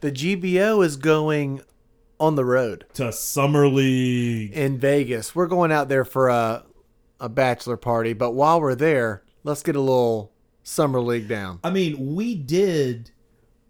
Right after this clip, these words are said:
Speaker 2: w-, we did weigh in on the dates.
Speaker 1: We actually looked at the dates of potential games and picked a,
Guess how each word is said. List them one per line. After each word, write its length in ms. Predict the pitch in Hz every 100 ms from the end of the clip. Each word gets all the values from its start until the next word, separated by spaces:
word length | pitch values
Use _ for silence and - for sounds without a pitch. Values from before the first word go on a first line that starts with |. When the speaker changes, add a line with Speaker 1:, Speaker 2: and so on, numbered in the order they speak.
| _ _
Speaker 2:
w-, 260 | 135 147 156
we 200 | 160 190
did 220 | 180 190
weigh 340 | 131 160 156 147
in 140 | 143
on 140 | 131 110
the 60 |
dates. 680 | 104 120 - - - - - _ _ _ _ _ -
Speaker 1:
We 240 | 156 196
actually 560 | 180 175 - 170 170 147
looked 340 | 139 165 -
at 120 | 175
the 60 | 175
dates 680 | 151 151 151 147 - - - _ _ _
of 180 | 127 -
potential 460 | 123 - 127 147
games 680 | 131 123 113 107 101 - - _ _ _ -
and 180 | 110
picked 260 | - 131 -
a, 140 | 117